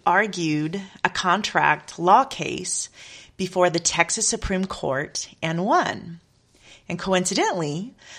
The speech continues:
Thomas also wrote the very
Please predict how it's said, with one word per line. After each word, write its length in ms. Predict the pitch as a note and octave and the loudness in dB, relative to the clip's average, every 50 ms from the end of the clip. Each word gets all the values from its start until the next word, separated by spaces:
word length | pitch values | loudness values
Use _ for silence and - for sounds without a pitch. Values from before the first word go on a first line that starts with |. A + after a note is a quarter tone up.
| - - _ | -20 -12 _
Thomas 460 | - - G3+ F#3 F3+ F3+ F3+ - - - - _ | -4 0 2 2 2 2 0 0 -2 -4 -6 _
also 760 | - E3+ A3 C#4+ F4 - - - G3 D3 D3 D3+ D#3 E3 - - | 6 8 8 8 6 4 0 0 2 2 2 0 -2 -6 -8 -10
wrote 760 | F3+ E3 F3+ E3+ D#3+ D#3 D#3 D#3 D#3 - - - - - - - _ | -4 2 4 4 6 4 4 0 -2 -4 -4 -6 -6 -6 -6 -12 _
the 160 | - D#3 F3 D#3+ | -8 -6 -6 0
very 760 | D3+ F3+ E3 F3 F3+ F3+ F3+ F3 E3 E3+ F3+ F#3 F#3+ G3 | 4 6 6 6 6 4 2 0 0 0 -2 -4 -6 -8